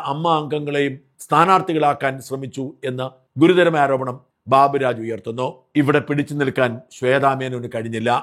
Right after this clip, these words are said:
പൊട്ടിത്തെറിച്ചുകൊണ്ട് ശ്വേതാ മേനോൻ അമ്മയുടെ പ്രസിഡന്റ് സ്ഥാനം മാത്രമല്ല, അമ്മയുടെ പ്രാഥമിക അംഗത്വവും രാജിവെക്കുന്നു എന്ന് പ്രഖ്യാപിച്ചു. അതായത് യുദ്ധം തുടങ്ങിയവർ ആഗ്രഹിച്ച തരത്തിൽ ശത്രുവിനെ വീഴ്ത്താൻ കഴിയാതെ വന്ന സാഹചര്യത്തിൽ തോൽവി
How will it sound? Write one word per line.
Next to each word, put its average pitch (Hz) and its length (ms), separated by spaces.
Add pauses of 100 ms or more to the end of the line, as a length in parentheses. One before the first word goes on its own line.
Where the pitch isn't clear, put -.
(320)
പൊട്ടിത്തെറിച്ചുകൊണ്ട് 135 880 (360)
ശ്വേതാ 143 320
മേനോൻ 135 320 (360)
അമ്മയുടെ 139 380 (100)
പ്രസിഡന്റ് 143 460
സ്ഥാനം 131 340
മാത്രമല്ല, 135 500 (600)
അമ്മയുടെ 135 400
പ്രാഥമിക 135 580
അംഗത്വവും 131 500 (360)
രാജിവെക്കുന്നു 127 680 (160)
എന്ന് 110 180
പ്രഖ്യാപിച്ചു. 117 480 (480)
അതായത് 170 420
യുദ്ധം 185 280
തുടങ്ങിയവർ 170 440 (280)
ആഗ്രഹിച്ച 180 540
തരത്തിൽ 143 420 (320)
ശത്രുവിനെ 165 600
വീഴ്ത്താൻ 160 340 (120)
കഴിയാതെ 156 360
വന്ന 147 200
സാഹചര്യത്തിൽ 143 720 (480)
തോൽവി 170 340